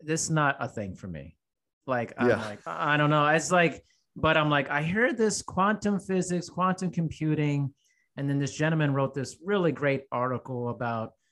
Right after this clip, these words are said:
Speaker 1: you know, the hype is real about, no, the hype is too much hype about quantum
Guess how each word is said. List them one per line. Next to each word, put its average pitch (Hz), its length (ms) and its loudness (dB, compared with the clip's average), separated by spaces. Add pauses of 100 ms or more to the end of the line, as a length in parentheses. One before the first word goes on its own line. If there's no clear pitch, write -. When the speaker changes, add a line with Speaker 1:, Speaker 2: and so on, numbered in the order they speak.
(180)
Speaker 1:
you 135 100 -8
know, 110 500 -8 (260)
the 135 120 -4
hype 147 300 -2
is 120 140 -4
real 127 400 -4
about, 110 360 -6 (320)
no, 147 100 -6
the 135 100 -2
hype 160 340 -2 (220)
is 147 200 -8
too 208 160 -2
much 175 220 2
hype 151 260 0
about 117 280 -2
quantum 123 580 -4